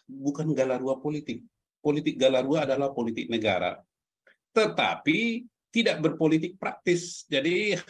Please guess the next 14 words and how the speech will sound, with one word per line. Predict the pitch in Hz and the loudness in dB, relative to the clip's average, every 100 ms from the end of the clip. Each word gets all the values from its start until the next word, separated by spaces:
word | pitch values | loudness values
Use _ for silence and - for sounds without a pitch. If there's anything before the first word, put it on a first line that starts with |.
| - | -4
Bapak | 131 135 143 | -2 0 0
Ibu | 127 131 185 | -2 -2 0
nggak | 175 | 2
usah | 220 190 165 | 2 -2 0
khawatir, | 139 110 92 139 170 | 0 0 0 -2 -2
ini | 170 196 | -2 -2
Galarua | 156 139 156 180 | 0 0 2 0
tidak | 170 190 135 | 0 -2 -4
akan | - 165 160 | -2 2 2
dieret-eret | 135 156 127 135 - 135 131 | 2 -2 -2 -4 -4 -4 -2
atau | 151 151 147 | -4 -4 -2
dibawa-bawa | 117 95 107 - 120 135 135 | -2 0 0 0 -2 -2 -2
berpolitik, | 135 139 139 156 160 | -6 -6 -4 -6 -4
tidak. | 143 110 - | -6 -6 -10